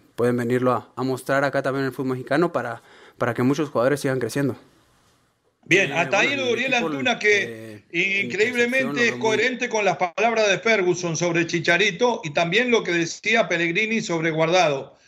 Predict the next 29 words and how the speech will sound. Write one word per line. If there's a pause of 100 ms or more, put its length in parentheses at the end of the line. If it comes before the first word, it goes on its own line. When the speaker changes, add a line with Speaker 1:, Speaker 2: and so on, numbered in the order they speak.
(240)
Speaker 2:
Las
canteras
en
estos
momentos
sacan
pocos
jugadores. (160)
La
llegada
de
un
Guardado,
la
llegada
de
un
Javier
Hernández, (340)
co-,
acostumbrados
a
trabajar
con
metodología
europea,
con
otro
profesionalismo,